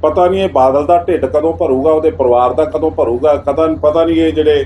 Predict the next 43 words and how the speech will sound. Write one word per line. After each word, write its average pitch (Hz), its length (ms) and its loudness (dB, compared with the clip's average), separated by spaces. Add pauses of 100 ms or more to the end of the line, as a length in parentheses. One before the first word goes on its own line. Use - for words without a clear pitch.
(360)
ਉਹਦੇ 143 160 2
ਚਿਮਚੇ 147 540 0
ਨੇ, 165 200 0
ਇਹਨਾਂ 190 300 2
ਦੀਆਂ 190 180 0
ਜੇਬਾਂ 170 340 0
ਕਦੋਂ 156 260 -2
ਫੁੱਲ 139 420 -4
ਹੋਣਗੀਆਂ। 135 540 -2 (380)
ਇਹ 156 100 2
ਪਤਾ 160 320 0
ਨਹੀਂ 185 120 -2
ਕਿਉਂ 175 320 0
ਗੁਰੂ 175 220 4
ਘਰ 175 220 0
ਨੂੰ 143 140 -4
ਇੰਨਾ 151 200 -2
ਵੱਡਾ 147 260 0
ਨੁਕਸਾਨ 139 460 -2
ਪਹੁੰਚਾ 135 300 0
ਰਿਹਾ। 143 140 0
ਸਾਡੇ 139 320 0
ਗਰੀਬ 131 360 0
ਬੱਚੇ 147 320 -2
ਜਿਹੜੇ 139 280 2
ਆ, 147 180 2
ਐਜੂਕੇਸ਼ਨ 147 680 -4
ਨਾ 131 220 0
ਮਿਲਣ 131 240 -4
ਕਰਕੇ 135 340 -2
ਈਸਾਈ 117 340 0
ਬਣਦੇ 120 340 -4
ਜਾ 117 200 0
ਰਹੇ 120 140 2
ਆ, 139 40 2
ਉਹਨਾਂ 147 200 0
ਦੀ 135 140 -4
ਇਹਨਾਂ 123 180 -4
ਨੂੰ 107 100 -10
ਕੋਈ 104 120 -10
ਚਿੰਤਾ 110 360 -4
ਨਹੀਂ। 131 160 -8 (920)
ਸਾਡੇ 165 540 2